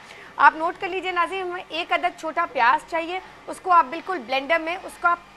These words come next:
उसको puree कर लें, उसकी paste बना लें। उसके साथ हमें कुछ मुट्ठी भर, अ,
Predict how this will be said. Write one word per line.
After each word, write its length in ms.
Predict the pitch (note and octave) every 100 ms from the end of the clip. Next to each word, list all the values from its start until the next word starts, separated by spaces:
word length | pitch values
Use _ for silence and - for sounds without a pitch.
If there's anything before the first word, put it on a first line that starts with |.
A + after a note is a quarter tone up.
| -
उसको 220 | D4 -
puree 380 | - E4+ F#4 F#4
कर 200 | - A3
लें, 120 | A3
उसकी 240 | A#3 -
paste 400 | F4 E4 D4 -
बना 260 | A#3+ A3+ G3+
लें। 160 | G3 A3 - - -
उसके 220 | D#4+ -
साथ 200 | F#4+ F4+
हमें 520 | F4+ - C4+ D4 D4+ D#4
कुछ 220 | E4+ -
मुट्ठी 280 | C#4+ - D#4
भर, 200 | D#4+ D#4 - - -
अ, 240 | - C4